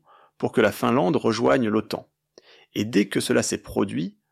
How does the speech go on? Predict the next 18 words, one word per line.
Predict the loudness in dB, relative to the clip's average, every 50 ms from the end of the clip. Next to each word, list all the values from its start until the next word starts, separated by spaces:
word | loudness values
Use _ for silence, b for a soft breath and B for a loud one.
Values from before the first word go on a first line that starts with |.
| _ _
la | -4 -4 -4
première | -2 -2 -2 0 0 0 0 -2
chose | -2 0 0 0 0 0
que | 0 0
l'Allemagne | 0 2 2 0 0 0 0 -2 -2 -4 -6
a | -8 -10
fait, | -10 -8 -8 -8 -8 -8 _ B B B B B B B B _
c'était | -8 -8 0 2 2 2
d'organiser | 2 2 2 2 2 2 2 0 0 -2 -2 0
un | 0 2 2
exercice | 2 2 0 -2 -2 -2 -4 -4 -4
militaire | -2 -2 0 0 -2 -2 0 2 2 2 2 0 -2 -4 -4
avec | -4 -4 -4 -2
les | -4 -6
Finlandais | -4 -2 -2 0 2 0 0 0 -2 -4 -4 -6 _ _ _ _ -2
et | 0 2
les | 2 2
Portugais. | 2 0 -2 -4 -4 -8 -8 -8 -8 -10 -12 _